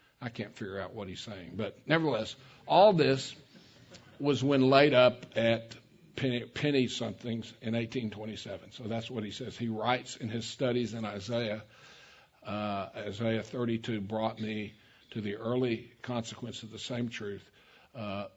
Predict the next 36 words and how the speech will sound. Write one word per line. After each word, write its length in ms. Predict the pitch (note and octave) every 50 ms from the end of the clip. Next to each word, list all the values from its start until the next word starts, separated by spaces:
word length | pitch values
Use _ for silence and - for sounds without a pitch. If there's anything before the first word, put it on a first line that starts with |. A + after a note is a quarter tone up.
| _ _ - _ _ _ _ _ _ _ _ - - - A2
though 340 | A2+ A#2 A2+ A2 A2+ G#2+ -
other 240 | B2+ B2+ C3 D3 C3+
passages 600 | C3 C3 B2 A#2 A2 G#2 - C3+ A2+ A2 G#2 G#2+
might 400 | G#2+ G#2+ G#2+ A2 G#2 G#2+ - -
seem 380 | - - C3 A2+ A2 A2 G#2 G#2
more 340 | G#2+ G#2+ G#2 G#2+ G#2+ - - _ _ -
striking 720 | - - - - A2+ A#2+ C3 C3 C3 - - - - - - - - -
<laughs> 240 | - _ _ _ _ -
to 80 | A2+
me 180 | G2+ G#2 G#2 F#2+
now, 460 | G2+ B2 D3+ D3+ B2 A2+ A2 A2 - - - - - - - - - - A#2+
but 120 | A#2+ A2+
I 140 | A2 A#2+ A#2
saw 340 | - - A#2+ A2 A2 G#2+ G#2
an 140 | G#2+ G#2+
evident 440 | A2+ C3 B2+ B2 A#2+ C3 B2+ A#2+ -
change 440 | - - - A#2+ A2+ A2+ A#2 A2+ A#2
of 100 | G#2+ G2+
dispensation 760 | A#2 G#2+ - - A#2+ A2 - A#2+ A2 G2 F2 - - G2+ G#2 A2+
in 160 | A2+ G#2 G2+ G2
that 240 | G#2 G#2+ G#2 -
chapter 560 | - - - G#2+ G2+ G#2 A2 - - - - - - - - - - - _ _
when 180 | - A2 G2+ G2
the 100 | G#2+ G2+
Spirit 540 | - - - - B2+ B2 A#2+ A2+ A#2 -
would 140 | A#2 A2 G2+
be 120 | G2+ G#2 F2+
poured 300 | - - A#2 G#2+ G#2 G#2
out 200 | G2 G2+ G2+ G2+
on 160 | G2+ G2+ F#2+
the 80 | F#2+
Jewish 380 | F#2 G2+ - G#2 A2 G#2 - -
nation 420 | - A#2 G#2+ G2 - - G2 G2 -
and 100 | G#2 G#2
a 60 | F#2
king 520 | - - - - B2 A#2 A2+ A2 G#2+ G2